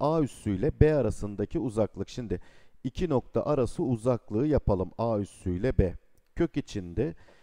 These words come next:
x'leri çıkartacağız. Yani dörtten dördü çıkartacağız ve karesini alacağız. Sıfır. Değil mi? Dörtten dört çıkınca karesini aldım. Sıfır.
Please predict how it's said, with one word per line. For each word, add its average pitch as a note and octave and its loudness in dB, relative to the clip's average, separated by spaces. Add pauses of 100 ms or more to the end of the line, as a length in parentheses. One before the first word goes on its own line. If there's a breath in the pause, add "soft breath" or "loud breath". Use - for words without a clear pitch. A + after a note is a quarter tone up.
(280 soft breath)
x'leri D3 -2
çıkartacağız. F2 -4
Yani G#2+ -4 (120)
dörtten C#3+ 2 (1300)
dördü C3 8
çıkartacağız D#3 -4
ve E3 0
karesini G#2+ -2
alacağız. F2+ -4
Sıfır. - -4 (560)
Değil G3 0
mi? B2+ -6
Dörtten G#2+ 0
dört A#2 0
çıkınca G2 -8
karesini G#2 -4
aldım. F2+ -6
Sıfır. - -6